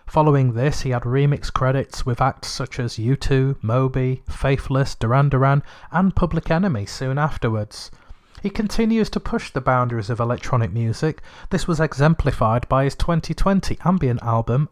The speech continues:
As Above, So Below, which was released under his F E R R, or Fair, by Ferry Corsten alias.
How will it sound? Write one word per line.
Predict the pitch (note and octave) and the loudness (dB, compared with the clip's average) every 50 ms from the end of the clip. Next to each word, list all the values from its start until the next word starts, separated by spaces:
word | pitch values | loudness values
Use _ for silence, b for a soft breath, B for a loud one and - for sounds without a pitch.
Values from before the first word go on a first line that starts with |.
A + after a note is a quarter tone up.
| - | 6
As | D#3+ D#3 C#3+ | 8 8 8
Above, | E3 D3+ F3+ F3+ D#3 D3+ - - | 8 8 8 6 6 4 2 -4
So | - - - A#2 A#2 | -8 -4 -2 -2 0
Below, | A2+ - C3+ C#3+ D3+ C#3 A#2+ A2 - B B B B | 2 2 2 4 4 2 2 -2 -4 B B B B
which | B G3 D#3+ - - | B -6 -2 0 -2
was | F#3 - - | -2 0 0
released | F3+ F3 F3 E3+ D#3+ - - - | 2 2 4 4 2 2 2 2
under | C#3+ C3+ C3 C3 B2 | 2 2 2 2 0
his | B2+ A#2+ - - - | 0 0 -2 -4 -6
F | D#3+ C3 - - | -4 -4 -2 0
E | C#3+ C3 | 0 2
R | B2+ B2 B2 - | 4 4 4 4
R, | - C#3 D3 B2+ B2 D#3 F3 - | 4 4 4 4 2 0 -2 -4
or | - A#2 A2 G#2 | -4 -4 -2 -4
Fair, | - - - - C#3+ C3+ A#2+ A#2 A#2 B2+ - B B B B B | -4 -6 -4 -2 0 0 0 0 0 -2 -4 B B B B B
by | A2+ A2 G#2+ | -2 0 0
Ferry | - - - C#3+ C3 A#2+ | 0 0 0 0 0 0
Corsten | - - - D3 D3 - - - A2 C3 - | 0 0 2 2 0 0 -2 -4 -4 -2 0
alias. | - F#3 G3 E3+ B2 G2 F#2 - - - | 0 0 0 0 -2 -4 -6 -8 -10 -16